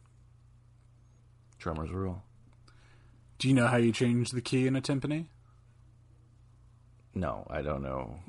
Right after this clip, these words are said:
Speaker 1: If you, if you told me to pick
Speaker 2: Oh,
Speaker 1: out
Speaker 2: there
Speaker 1: what a
Speaker 2: she, there
Speaker 1: timpani
Speaker 2: we go.
Speaker 1: was. Okay, they both catch fire.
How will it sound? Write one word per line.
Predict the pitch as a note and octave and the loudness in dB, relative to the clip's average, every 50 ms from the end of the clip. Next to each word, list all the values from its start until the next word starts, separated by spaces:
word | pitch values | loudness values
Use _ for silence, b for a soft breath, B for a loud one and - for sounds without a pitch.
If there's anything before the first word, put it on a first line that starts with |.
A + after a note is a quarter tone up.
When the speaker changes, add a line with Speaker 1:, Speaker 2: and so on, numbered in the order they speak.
| - - | -14 -8
Speaker 1:
If | - G#2 F#2+ G2+ | -6 -4 0 0
you, | G2+ G2+ - - | 0 0 0 0
if | G#2 G2+ - | -2 -2 0
you | G2+ G2 G2+ | 0 0 0
told | - - A2 G2+ G2 | 2 2 2 2 2
me | F#2+ | 0
to | - F2+ | -2 -4
pick | - F#2+ - | -2 2 4
Speaker 2:
Oh, | - | 6
Speaker 1:
out | C#3 | 8
Speaker 2:
there | D3 D#3+ | 8 8
Speaker 1:
what | E3 - B3+ | 8 8 6
a | |
Speaker 2:
she, | G#3+ E3+ | 6 6
there | C3 A#2+ B2 C#3 | 4 4 6 6
Speaker 1:
timpani | |
Speaker 2:
we | F3+ G3 | 8 8
go. | E3+ D3 D3 D#3 | 10 8 8 8
Speaker 1:
was. | F3 - - - b b b b b b b b b b b b b b b - | 6 2 -4 -16 b b b b b b b b b b b b b b b 6
Okay, | C#3 C#3 C3 - B2+ A#2 | 6 6 8 6 6 6
they | A#2 B2+ | 6 4
both | A#2 C#3 C#3+ - - | 4 2 2 2 2
catch | - D2+ - - | 0 0 0 0
fire. | - A1+ G1+ G#1+ | 0 0 0 0